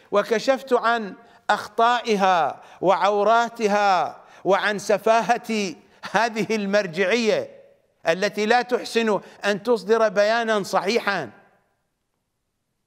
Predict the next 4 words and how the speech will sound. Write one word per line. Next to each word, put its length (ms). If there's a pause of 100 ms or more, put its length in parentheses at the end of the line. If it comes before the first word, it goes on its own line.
(180)
كل 220
هذا 460
موثق 840 (1040)
وبالحقائق 880